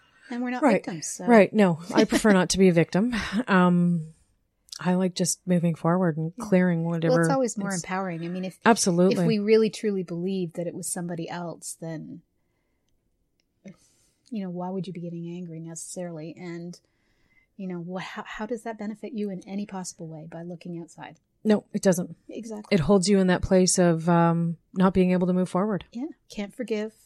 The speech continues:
Speaker 1: Can't
Speaker 2: Yep.
Speaker 1: let go.
Speaker 2: Nope. And then that creates illness.
Speaker 1: Right.
Speaker 2: And toxicity builds up in the bodies.
Speaker 1: Yeah.
Speaker 2: Okay. Um, and, and think about, like, even how your behavior around, so you may eat clean, for example, and you may be a person that's very clear,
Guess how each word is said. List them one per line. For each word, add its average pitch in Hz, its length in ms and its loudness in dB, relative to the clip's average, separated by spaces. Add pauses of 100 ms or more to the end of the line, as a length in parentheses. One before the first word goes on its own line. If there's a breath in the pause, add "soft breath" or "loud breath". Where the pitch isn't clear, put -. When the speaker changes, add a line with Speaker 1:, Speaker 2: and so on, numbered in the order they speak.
(140)
Speaker 1:
Can't 220 180 2
Speaker 2:
Yep. 226 60 -6
Speaker 1:
let 220 120 -8
go. 196 360 -10 (100)
Speaker 2:
Nope. 202 200 -2 (800 loud breath)
And 202 120 4
then 185 100 6
that 185 180 4
creates 180 480 4
illness. 185 520 -2 (380)
Speaker 1:
Right. 220 360 -6 (500)
Speaker 2:
And 170 500 2
toxicity 190 580 2
builds 175 260 2
up 185 120 0
in 185 80 0
the 190 60 0
bodies. 175 520 0
Speaker 1:
Yeah. 220 200 -10
Speaker 2:
Okay. 180 320 -4 (580 loud breath)
Um, 180 480 6 (340 loud breath)
and, 214 300 6
and 214 260 6 (160)
think 311 200 4
about, 190 280 4
like, 175 280 0
even 208 240 2
how 175 240 2
your 175 340 2
behavior 175 840 2
around, 170 460 0
so - 140 -2
you 202 140 2
may 208 280 0
eat 220 180 0
clean, 165 460 -2
for - 160 -4
example, 160 580 -2
and 160 140 -2
you 165 80 -2
may 170 140 -2
be 170 140 -4
a 165 40 -4
person 170 320 -4
that's 151 200 -4
very 165 200 0
clear, 151 540 -2